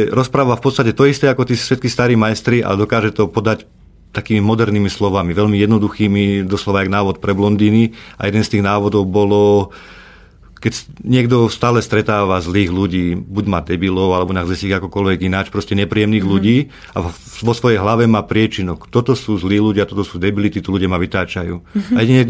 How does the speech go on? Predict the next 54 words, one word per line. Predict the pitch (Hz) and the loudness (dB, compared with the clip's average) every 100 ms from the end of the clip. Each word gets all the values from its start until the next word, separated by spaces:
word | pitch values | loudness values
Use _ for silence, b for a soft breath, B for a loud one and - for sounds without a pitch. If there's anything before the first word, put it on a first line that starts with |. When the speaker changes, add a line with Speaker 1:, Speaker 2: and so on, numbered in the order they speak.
| 123 | 0
Speaker 1:
čo | 139 | -2
ti | 110 | 0
naozaj | 113 120 113 | 2 2 0
stačí, | 98 98 92 - 110 120 B B | 0 -2 -4 0 0 0 B B
vymazať | - 110 117 104 | -2 2 2 0
túto | - 113 113 | -2 -2 -2
kolónku | - 98 107 104 127 147 B B | 0 0 0 0 0 0 B B
a | - | -4
nechať | 104 110 107 - | -2 -2 -4 -2
proste | 107 - 104 | -4 -2 -2
otvorené | 107 - 104 101 95 92 | -2 0 0 2 0 -2
pole | - 101 98 | 0 0 2
pre | 95 | 0
všetko. | 87 95 - | -4 -6 -8
Proste | 104 110 | -10 -4
sú | 104 | 0
to | 101 | 0
ľudia. | 92 80 78 - B - | 0 -4 -8 -12 B -6
Speaker 2:
Áno. | 196 190 170 | -4 -4 -2
Speaker 1:
Každý | 113 110 110 | -2 2 2
má | |
nejaké | 110 110 | 2 0
svoje | 107 110 95 | -2 -2 0
problémy, | 104 104 107 107 104 101 | 0 2 2 2 2 0
každý | 107 101 101 101 101 101 - - | 0 -2 0 0 0 -2 -6 -14
žije | 113 95 113 107 | -14 -2 0 2
nejakým | 110 110 | 2 0
svojím | 98 101 101 | -2 0 2
životom. | 104 110 110 117 120 120 B B B B B | 2 2 2 2 0 0 B B B B B
A | - | -14
v | - | -6
podstate | 208 - | -4 0
Speaker 2:
My | 220 208 | 4 4
nevieme, | 208 208 196 | 4 2 0
prečo | 190 180 190 | 0 -2 -2
sú | - | -2
Speaker 1:
áno. | - | 0
Speaker 2:
de-, | 180 - | -2 -4
pre | 190 175 | -4 0
nás | 185 156 | -2 0
debili, | 175 165 180 196 | 0 2 2 0
ani | 180 165 | 0 -2
oni | 185 185 | 0 0
nevedia, | 170 170 175 175 | -2 -2 -2 -2
prečo | 170 175 | -4 -4
sa | 185 | -4
tak | 185 | -6
správajú | - 180 175 180 | -6 -4 -2 0
Speaker 1:
Tak | 160 165 | 0 2
to | 180 180 | 2 4
je, | |
Speaker 2:
niekedy, | |
Speaker 1:
a | |
keďže, | 131 | 2